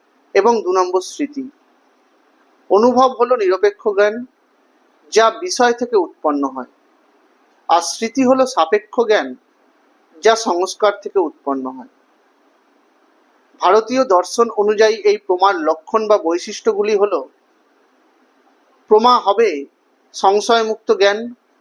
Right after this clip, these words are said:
বিপর্যয় শূন্য জ্ঞান, অনধিগত জ্ঞান এবং যথার্থ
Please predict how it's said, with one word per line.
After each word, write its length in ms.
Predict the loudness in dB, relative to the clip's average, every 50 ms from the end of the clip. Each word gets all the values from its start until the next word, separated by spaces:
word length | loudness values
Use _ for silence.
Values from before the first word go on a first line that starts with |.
| _ _ _ _ _ -6
বিপর্যয় 600 | -2 -2 0 2 2 0 0 2 0 0 0 0
শূন্য 380 | -2 -6 -8 -6 -4 -4 -2 0
জ্ঞান, 320 | 0 0 0 -2 -8 -14 -16 _ _ _ _ _ _ _ _ _ _ _ _
অনধিগত 640 | 0 0 2 2 2 0 0 0 0 0 0 0 -2 -2
জ্ঞান 360 | 0 -2 -2 -2 -4 -8 -12 -18 _ _ _ _ _ _ _ _ _ _ _
এবং 320 | 0 2 4 4 2 2 2
যথার্থ 520 | 0 -2 -2 0 0 -2 -2 -2 -4 -6